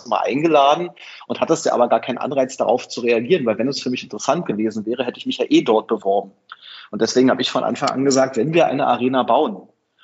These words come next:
und du lädst jemanden ein, dann musst du ihm irgendetwas dafür geben.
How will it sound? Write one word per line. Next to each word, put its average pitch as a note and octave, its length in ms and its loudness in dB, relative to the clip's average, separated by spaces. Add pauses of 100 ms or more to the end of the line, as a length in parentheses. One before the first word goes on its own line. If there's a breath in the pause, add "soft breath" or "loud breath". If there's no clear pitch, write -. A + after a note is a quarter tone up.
und A#2 120 -10
du A#2+ 60 -4
lädst B2 340 0
jemanden A#2+ 280 2
ein, B2 240 0
dann G#2+ 100 -4
musst D3+ 260 -2
du C3+ 60 0
ihm B2 160 0
irgendetwas C3 560 2
dafür A#2 280 0
geben. A2+ 460 -2